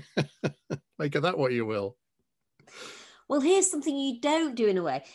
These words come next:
Speaker 2: So for those of you who don't know, Ian's been working with me on our How to Level Up seminars. And so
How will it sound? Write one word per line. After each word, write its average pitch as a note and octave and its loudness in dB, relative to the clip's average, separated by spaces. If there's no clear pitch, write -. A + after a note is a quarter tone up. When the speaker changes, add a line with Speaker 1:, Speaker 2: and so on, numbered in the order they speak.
Speaker 2:
So C4+ 2
for C4 -4
those D#4 0
of D4+ -6
you D4 -2
who A#3+ -2
don't A#3+ 0
know, D#3+ -4
Ian's B3 -4
been G3+ -2
working G3 0
with F#3 -2
me F3+ -2
on F#3 -4
our F#3 -2
How A3+ 4
to G#3+ -2
Level G3 2
Up F#3+ -4
seminars. D#3+ -6
And F3 -2
so F#3 2